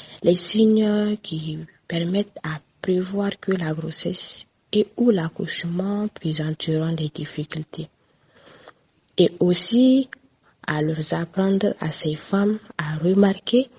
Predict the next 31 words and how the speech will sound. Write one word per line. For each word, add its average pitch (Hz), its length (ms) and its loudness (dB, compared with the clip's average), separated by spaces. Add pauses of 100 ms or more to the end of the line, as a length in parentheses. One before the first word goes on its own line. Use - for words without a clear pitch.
(300)
et - 80 10
à 170 140 6
consulter 165 760 0
quand 196 220 0
quelque 156 340 -4
chose 160 380 0
ne 151 140 0
va 147 300 -10
pas. 151 140 -10 (840)
Et 202 160 6
donc, 269 380 4
euh, 196 120 0 (260)
lors 226 340 4 (200)
de 170 480 0
l'accouchement, 185 800 0 (400)
nous 190 80 2
sommes 302 240 -2
souvent 202 500 2 (320)
confrontés 180 760 0
à 165 140 -4
des 160 160 -2
problèmes 175 640 -2
qui - 280 -2
nous 151 180 2 (120)
dépassent, - 720 -4 (300)
oui, 156 240 0 (340)
qui - 160 0
nous - 160 -2 (160)
dépassent 180 480 0
vraiment. 147 420 -4 (1700)
Parce - 320 -6